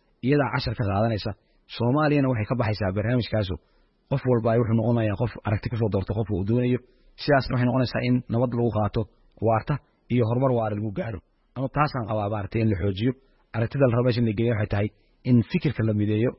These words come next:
Aragtida kala duwan ee siyaasadeed waa meesheeda oo mar walba lagu heshiimayo, xisbiya siyaasadeed baa la kala yahay, waa la kala aragti duwanaanayaa. Laakiin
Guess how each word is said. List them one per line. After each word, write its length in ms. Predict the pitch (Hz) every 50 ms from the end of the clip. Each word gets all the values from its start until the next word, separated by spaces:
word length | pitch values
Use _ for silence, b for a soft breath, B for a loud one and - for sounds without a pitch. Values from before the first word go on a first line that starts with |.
| _ _ _ _ _ _ _ _ _ _ - - _
Aragtida 420 | _ - 113 127 - - - 156 170
kala 160 | - 143 139
duwan 220 | 131 131 143 151 147
ee 40 | 127
siyaasadeed 460 | - - 123 113 - - 135 135 127 - _ _ _
waa 180 | - 127 127 127
meesheeda 380 | 143 147 147 - - 123 120
oo 80 | 117 110
mar 140 | 117 147 147
walba 160 | 139 127 127
lagu 160 | 127 135 143
heshiimayo, 380 | 135 110 - 127 123 123 123 117
xisbiya 260 | 104 101 98 139 147
siyaasadeed 280 | - 135 117 107 127 127
baa 80 | 127 113
la 60 | 113
kala 160 | - 113 117
yahay, 140 | 123 135 135 - b b b b b
waa 120 | - 120 120
la 60 | 120
kala 140 | 123 127 123
aragti 200 | 127 139 156 139
duwanaanayaa. 480 | 143 135 127 123 120 120 110 101 - - b b b b b
Laakiin 340 | 107 117 120 - 156 160